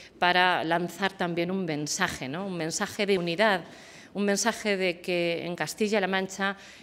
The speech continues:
eh, no solamente estamos preparados para respetar a la diversidad sexual o a las personas en cuanto a su diversidad sexual, sino que estamos obligados y obligadas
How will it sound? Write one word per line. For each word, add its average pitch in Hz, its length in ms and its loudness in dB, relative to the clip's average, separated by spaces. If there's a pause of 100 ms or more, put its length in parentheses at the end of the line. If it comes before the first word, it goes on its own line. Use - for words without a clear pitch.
eh, 185 100 -4
no 190 100 -2
solamente 202 400 0
estamos 196 300 -4
preparados 196 480 0
para 160 160 0
respetar 160 580 -2 (240)
a 165 120 0
la 151 100 2
diversidad 147 460 -2
sexual 233 500 0
o 170 60 2
a 143 40 0
las 139 140 -4
personas 220 580 -2 (120)
en 170 160 0
cuanto 165 280 0
a 143 40 -2
su 170 140 -4
diversidad 156 440 -2
sexual, 170 500 -4 (220)
sino 220 320 0
que 202 80 -2
estamos 160 560 -4 (200)
obligados 160 600 0
y 214 80 -2
obligadas 143 560 -4